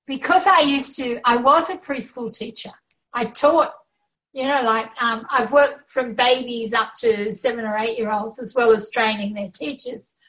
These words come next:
I've always had people saying to me, you know, "You've really got to do something for kids." So, and somebody the other day s-, actually said to me, "So,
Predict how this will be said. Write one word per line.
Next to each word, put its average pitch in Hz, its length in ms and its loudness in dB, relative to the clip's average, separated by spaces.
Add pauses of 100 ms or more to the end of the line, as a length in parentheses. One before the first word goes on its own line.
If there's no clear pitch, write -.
(420)
I've 254 100 0
always 294 220 2
had 285 180 0
people 247 260 -4
saying 240 360 -4
to - 120 -18
me, 226 120 -12
you 220 160 -8
know, 226 80 -8
"You've 233 220 -6
really 285 220 -2
got 277 140 2
to 226 100 -6
do 240 100 -8
something 214 420 -6
for - 100 -18
kids." - 500 -4 (360)
So, - 160 2
and 233 500 2
somebody 277 440 2
the 254 80 0
other 233 200 0
day 240 400 -2
s-, - 160 -20 (240)
actually 254 260 -2
said 226 260 0
to - 100 -14
me, 202 160 -6
"So, 247 200 0